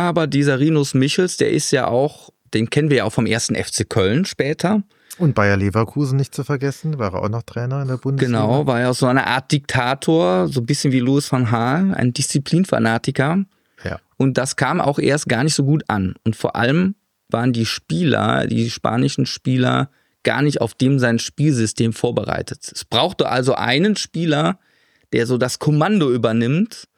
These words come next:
Speaker 1: und den Verein quasi auf eine neue Ebene hieft. Und das konnte
Speaker 2: Mhm.
Speaker 1: dann nur einer sein,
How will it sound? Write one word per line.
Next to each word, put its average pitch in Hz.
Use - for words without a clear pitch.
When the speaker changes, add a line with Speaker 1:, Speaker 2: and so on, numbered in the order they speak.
Speaker 1:
und 120
den 131
Verein 135
quasi 135
auf 127
eine 139
neue 135
Ebene 131
hieft. -
Und -
das -
konnte 131
Speaker 2:
Mhm. 113
Speaker 1:
dann 117
nur 131
einer 131
sein, 127